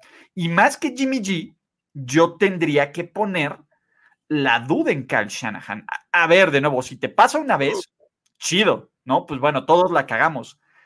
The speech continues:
Si ya por segunda ocasión en un Super Bowl que tienes ganado, olvidas o dejas de hacer lo que mejor haces, te gana la desesperación y dejas ma-, de atrás una ventaja de diez o más puntos, por así decirlo,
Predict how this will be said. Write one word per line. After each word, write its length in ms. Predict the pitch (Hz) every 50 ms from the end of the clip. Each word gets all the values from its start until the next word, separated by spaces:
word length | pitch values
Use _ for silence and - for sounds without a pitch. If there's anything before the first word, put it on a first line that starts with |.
| _ _ _ _ _ _ _ _ _ _
Si 300 | - - - - 135 127
ya 320 | 120 117 165 185 220 220 -
por 160 | 269 240 220
segunda 720 | - - 160 139 131 139 160 202 214 220 220 220 214 196 156
ocasión 640 | 151 143 139 - 127 123 - - 147 156 156 156 139
en 140 | 135 139
un 120 | 170 208 214
Super 300 | 214 233 208 - 175 156
Bowl 240 | 151 165 170 170 170
que 140 | - 143
tienes 380 | 139 - 170 190 208 226 208 175
ganado, 440 | 160 165 156 160 165 160 147 143 -
olvidas 680 | - 147 139 139 139 139 170 196 190 196 185 185 175 -
o 140 | - 147 143
dejas 400 | 139 160 180 175 - 190 170 147
de 80 | 151 143
hacer 240 | 139 - 151 151
lo 160 | 160 143 - 170
que 80 | 151
mejor 320 | 131 127 127 - 151 156 151
haces, 400 | 147 143 - 135 123 - - -
te 100 | - 131
gana 280 | 127 147 160 175 170
la 100 | 151 139
desesperación 960 | 131 127 120 - 131 - _ - 127 120 113 - - 139 139 135 135 127 123 _ _ _ _ _ _ _ _
y 140 | - 165 156
dejas 460 | 160 160 165 160 165 180 170 143 156
ma-, 440 | 156 156 156 156 147 131 127 120 - _ _ _ _
de 240 | 127 123 117 131 117
atrás 440 | 113 - - 156 147 143 143 143 160
una 200 | - 165 160 147
ventaja 520 | 123 131 131 127 123 - 151 147 - 151 139
de 140 | 131 123
diez 340 | 117 123 135 143 143 139 - -
o 100 | 131 131
más 280 | 127 135 147 160 156 -
puntos, 480 | - 160 160 151 - 170 185 180 - _ _ -
por 180 | 123 113 107
así 220 | 104 - - 135 131
decirlo, 540 | 135 131 - 147 147 131 135 131 131 -